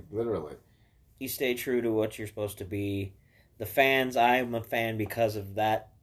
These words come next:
Speaker 2: shit
Speaker 1: Stuff.
Speaker 2: right there.
Speaker 1: Yeah, and this new shit
Speaker 2: You
Speaker 1: makes
Speaker 2: hear
Speaker 1: me
Speaker 2: that,
Speaker 1: not wanna
Speaker 2: when
Speaker 1: be
Speaker 2: I
Speaker 1: like
Speaker 2: heard that, it was like, "Holy fuck. These guys are fucking for reals." Everybody seemed hungry. Sid was doing cool shit.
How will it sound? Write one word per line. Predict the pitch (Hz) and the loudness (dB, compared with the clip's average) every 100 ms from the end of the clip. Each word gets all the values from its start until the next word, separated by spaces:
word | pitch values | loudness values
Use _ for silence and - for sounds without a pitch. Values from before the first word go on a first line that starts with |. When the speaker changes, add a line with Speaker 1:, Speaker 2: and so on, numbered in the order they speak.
| _ _ | _ _
Speaker 2:
shit | - - - | -10 -2 0
Speaker 1:
Stuff. | 117 | 2
Speaker 2:
right | 117 113 107 | 4 4 4
there. | 127 143 | 2 4
Speaker 1:
Yeah, | 147 113 | 4 2
and | 107 | -2
this | 110 120 - | -2 -4 -4
new | 123 135 | -6 -4
shit | 147 - 196 | -4 -2 0
Speaker 2:
You | |
Speaker 1:
makes | 175 | 2
Speaker 2:
hear | 208 | 4
Speaker 1:
me | 185 | 6
Speaker 2:
that, | 165 170 151 - | 8 8 8 6
Speaker 1:
not | - | 0
wanna | 95 95 | -6 0
Speaker 2:
when | 143 | 2
Speaker 1:
be | |
Speaker 2:
I | 170 | 2
Speaker 1:
like | 190 | 0
Speaker 2:
heard | 165 165 | 0 0
that, | 147 170 156 | 2 4 4
it | 107 | 2
was | 104 | -2
like, | 117 110 | -2 -2
"Holy | 127 131 | 0 -2
fuck. | 110 - 135 90 - - _ _ _ - | -2 0 -2 -2 -8 -20 _ _ _ -14
These | 113 | -6
guys | 120 104 101 | 0 0 0
are | 95 | -4
fucking | 104 95 92 | -6 -8 -8
for | 90 | -8
reals." | 95 131 104 | -2 2 4
Everybody | 117 156 147 139 123 | 4 6 6 6 0
seemed | - 123 117 107 | -2 -2 -2 -4
hungry. | 98 135 147 151 151 - - | -6 -6 -4 -2 -4 -6 -18
Sid | - - 151 147 | -12 2 6 6
was | 127 113 | 6 -2
doing | 127 123 120 | 0 -2 -2
cool | 113 147 127 117 | -6 -6 -4 -4
shit. | - 135 113 - | -6 -2 -2 -4